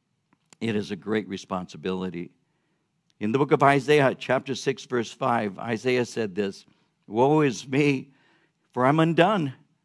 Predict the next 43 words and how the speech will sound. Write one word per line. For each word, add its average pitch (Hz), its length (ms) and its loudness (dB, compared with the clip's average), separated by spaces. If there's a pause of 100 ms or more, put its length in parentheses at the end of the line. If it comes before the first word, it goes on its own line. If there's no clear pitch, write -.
(540)
I'm 160 220 4
a 147 60 4
man 160 360 4
of 156 200 0
unclean 165 680 2
lips. 175 520 -2 (720)
I 131 120 2
dwell 165 340 6
in 180 140 2
the 160 60 4
midst 175 380 0
of 160 160 -2
people 196 340 4
of 151 100 2
unclean 139 480 2
lips, 123 460 -2 (680)
for 139 140 4
my 139 280 6
eyes 156 500 2
have 143 240 -6
seen 151 260 -2
the 131 80 0
King, 156 360 -2
the 123 100 -4
Lord 131 240 -4
of - 80 -10
hosts." 120 460 -12 (720)
I'm 147 140 2
a 156 60 6
man 170 240 6
of 151 100 2
unclean 160 460 0
lips. 143 320 4
There 156 140 4
are 156 60 6
those, 165 300 4
I 156 140 6
heard, 175 200 2
<laughs> - 40 6
I've 196 140 4
heard 175 200 -6
people 214 260 0
say, 202 280 0